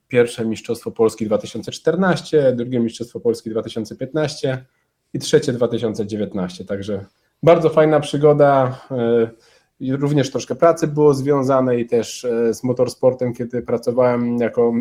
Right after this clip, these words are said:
instruktor jazdy ekstremalnej. Także świetny, świetny okres w życiu, dużo mi dał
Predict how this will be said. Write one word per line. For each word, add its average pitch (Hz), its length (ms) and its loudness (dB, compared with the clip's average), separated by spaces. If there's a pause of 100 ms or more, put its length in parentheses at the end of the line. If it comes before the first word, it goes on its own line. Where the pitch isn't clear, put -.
(100)
instruktor 123 600 0
jazdy 139 320 2
ekstremalnej. 127 800 0 (400)
Także 147 440 6
świetny, 131 720 0
świetny 123 380 -4
okres 107 280 -4
w 107 60 -12
życiu, 104 360 -6
dużo 104 260 -4
mi 107 120 0
dał 101 260 2